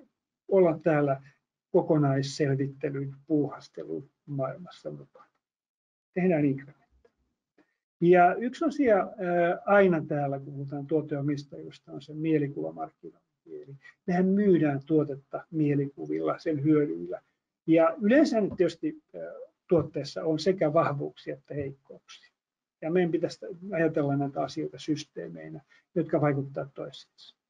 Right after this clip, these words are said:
Ja tehdä ne, todella ne päätökset järkiperäisesti. Se, että mennään suoraan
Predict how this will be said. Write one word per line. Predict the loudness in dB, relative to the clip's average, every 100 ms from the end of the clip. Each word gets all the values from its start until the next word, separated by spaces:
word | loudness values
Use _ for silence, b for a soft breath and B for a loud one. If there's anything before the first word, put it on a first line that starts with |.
| _ _ _ _ _ _ _ _ _ 0
Ja | 4 4 2
tehdä | 2 4 4 2
ne, | 2 -2 _ -4
todella | 0 0
ne | -2 0
päätökset | 0 0 -4 -10 -14 -18 _ _ 0
järkiperäisesti. | 2 0 -4 -8 -10 -12 -16 -20 -20 _ _ _
Se, | 2
että | 4 4 0 -2 -4
mennään | 2 4 6 4 2
suoraan | 4 4 2 -2 -4